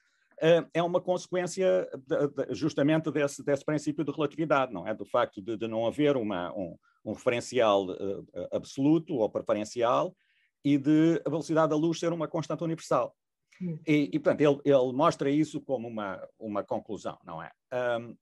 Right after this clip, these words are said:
Speaker 1: depois, de facto, o, o Langevin, temos mais tarde, numa,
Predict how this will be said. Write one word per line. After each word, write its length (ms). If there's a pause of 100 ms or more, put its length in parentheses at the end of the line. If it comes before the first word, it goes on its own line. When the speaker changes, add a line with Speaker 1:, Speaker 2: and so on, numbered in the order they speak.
Speaker 1:
depois, 480
de 80
facto, 500
o, 480
o 60
Langevin, 540
temos 240
mais 240
tarde, 320
numa, 400